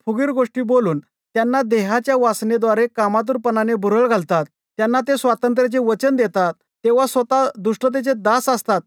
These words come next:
कारण ज्याच्याकडून कोणी जिंकलेला आहे, त्याच्या दासपणातही तो आणलेला आहे. कारण त्यांना आपला प्रभू व तारणारा येशू ख्रिस्त याचे ज्ञान होऊन ते जगाच्या घाणीतून बाहेर निघाल्यावर त्यांनी पुन्हा त्या घाणीत अडकून जर स्वतःला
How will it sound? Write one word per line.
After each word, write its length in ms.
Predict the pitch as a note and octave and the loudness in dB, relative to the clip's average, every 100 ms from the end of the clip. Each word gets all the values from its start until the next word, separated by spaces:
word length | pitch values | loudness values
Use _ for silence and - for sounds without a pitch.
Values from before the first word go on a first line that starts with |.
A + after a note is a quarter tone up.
| _ | _
कारण 260 | G#3 B3 A3+ | -2 0 0
ज्याच्याकडून 640 | G#3 G#3 B3+ B3 B3+ C4+ - _ - | -2 -2 -2 0 0 -2 -6 _ -4
कोणी 200 | A3+ B3+ | 0 0
जिंकलेला 500 | G#3 A3+ A3+ C#4+ C4 | 0 -2 0 0 0
आहे, 220 | G3 G3 | 0 0
त्याच्या 320 | F#3+ G#3+ B3 | -2 -2 -2
दासपणातही 680 | G#3 G#3+ A3+ - A#3+ A#3+ A#3+ | 0 0 -2 -2 -2 -2 -2
तो 200 | A#3 A#3+ | -2 -2
आणलेला 500 | A#3+ G#3 G#3 G3+ G#3 | 0 -2 -2 0 0
आहे. 220 | F#3+ D#3+ C#3+ _ _ _ | 0 -2 -6 _ _ _
कारण 260 | G#3 A3+ B3+ | 0 0 0
त्यांना 320 | B3+ B3 B3+ | 0 0 0
आपला 320 | A#3+ A#3+ B3+ - - | 0 0 -2 -2 -8
प्रभू 300 | A3+ A3 B3+ G#3+ | -4 -2 0 2
व 120 | A3+ - | 0 0
तारणारा 420 | A#3 A3 A#3 B3+ A#3+ | 0 0 0 0 0
येशू 240 | G#3+ C4 | -2 -4
ख्रिस्त 280 | B3+ C4+ C4 | -6 -4 0
याचे 320 | B3 A3 A#3+ | 0 0 -2
ज्ञान 280 | G3+ A#3 B3+ | -2 -2 0
होऊन 280 | A#3 F#3 D3+ - _ _ | 0 -2 -4 -12 _ _
ते 100 | A#3+ | -2
जगाच्या 460 | G#3+ A#3 B3 A#3 B3+ | 2 0 0 0 0
घाणीतून 480 | A#3 A3 A#3+ B3+ | 2 2 0 -2
बाहेर 340 | A#3+ G#3+ G#3 B3 | -2 0 0 0
निघाल्यावर 580 | A#3+ A#3+ B3+ A#3 D#3+ D3+ - _ _ | 0 0 2 2 0 -2 -12 _ _
त्यांनी 180 | A3 B3+ | -2 -2
पुन्हा 340 | A#3 C4+ C4+ | -2 -2 -2
त्या 160 | C4 C#4 | 0 0
घाणीत 340 | A#3 A3+ B3+ | 0 0 0
अडकून 400 | A3+ A3 B3+ A3+ - F#3+ | 0 0 0 -2 -4 -6
जर 160 | G3 B3 | -2 0
स्वतःला 400 | B3 A#3+ B3 | 0 0 0